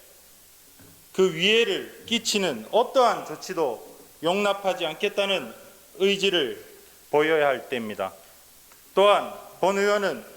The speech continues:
경산시 자체적으로 방사능 안전검사를 할 수 있는 시스템을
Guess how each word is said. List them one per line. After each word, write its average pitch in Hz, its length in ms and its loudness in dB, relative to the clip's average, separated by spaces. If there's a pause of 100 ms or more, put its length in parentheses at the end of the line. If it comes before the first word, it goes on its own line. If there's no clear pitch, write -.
(200)
경산시 196 640 -4
자체적으로 185 840 -2 (460)
방사능 190 680 -2
안전검사를 165 720 0
할 180 100 0
수 180 140 -10
있는 160 460 -4
시스템을 180 720 -4